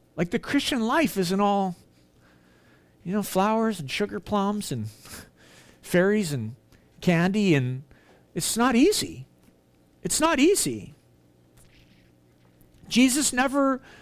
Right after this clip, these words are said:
never promised us the journey to heaven's gonna be on a feather bed, did he?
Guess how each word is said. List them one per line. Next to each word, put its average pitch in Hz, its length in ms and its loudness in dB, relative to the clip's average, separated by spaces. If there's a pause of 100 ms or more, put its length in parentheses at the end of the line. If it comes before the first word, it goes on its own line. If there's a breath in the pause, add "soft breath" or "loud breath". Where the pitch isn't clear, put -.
(120)
never 247 320 2
promised 247 600 0
us 196 200 0
the 190 120 0
journey 214 480 2
to 220 120 2
heaven's 202 480 0
gonna 180 160 2
be 175 140 0
on 175 160 4
a 147 80 0 (260)
feather 196 240 2
bed, 156 380 -2 (1500 soft breath)
did 160 120 4
he? 131 180 0